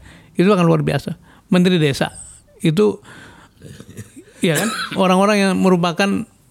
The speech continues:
second, third class gitu. Atau menteri sosial. Jadi kalau menteri sosial, menteri desa,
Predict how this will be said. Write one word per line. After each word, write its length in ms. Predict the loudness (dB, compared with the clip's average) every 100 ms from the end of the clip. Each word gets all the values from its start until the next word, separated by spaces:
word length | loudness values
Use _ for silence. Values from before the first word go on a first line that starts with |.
| _
second, 400 | -4 -2 0 0 2
third 160 | 0 -2
class 240 | -8 -8
gitu. 160 | -8 -10 -14 -8
Atau 320 | -6 -2 0
menteri 560 | 2 0 2 2 0 -4 -10 _ -20 -20 -20 _ _ -20 _
sosial. 400 | 0 0 0 0
Jadi 160 | 0 2
kalau 240 | 0 -2 -8 -20 -20 -14 0
menteri 320 | 2 4 2
sosial, 320 | 2 2 2 2
menteri 320 | 2 2 2
desa, 240 | 0 -2